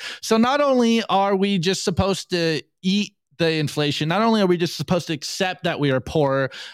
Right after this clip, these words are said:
not only are people feeling the, the, the very real, real pressure of a recession coming, now half of the U S is worried about their money simply being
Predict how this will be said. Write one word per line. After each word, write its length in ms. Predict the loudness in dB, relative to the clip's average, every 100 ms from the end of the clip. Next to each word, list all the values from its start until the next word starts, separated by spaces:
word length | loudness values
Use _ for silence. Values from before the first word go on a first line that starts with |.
| -4
not 220 | -2 0
only 240 | 2 2
are 100 | 0
people 380 | 0 -2 0 0
feeling 580 | 0 2 4 4 4 4
the, 380 | 2 2 0 0
the, 320 | 0 2 0 -6 -20 -4
the 100 | -2
very 500 | 0 0 0 0 -4
real, 920 | -6 -4 -2 2 4 4 4 2 -2
real 480 | -6 0 4 4 2
pressure 540 | 0 -4 -4 -2 -2 -2
of 180 | 0
a 100 | 0
recession 560 | 0 0 -2 -4 -2 -6
coming, 460 | -4 -2 0 -2 -4 -10 -20 -8
now 560 | 2 4 4 2 2 0 _ -10
half 460 | -4 -2 -2 0
of 60 | 0
the 80 | 2
U 180 | 2 2
S 160 | 2
is 100 | 0
worried 220 | 2 2
about 240 | 2 0 -2
their 100 | 0
money 320 | 0 2 0
simply 540 | -2 -2 -2 0 0
being 460 | 0 0 0 2 0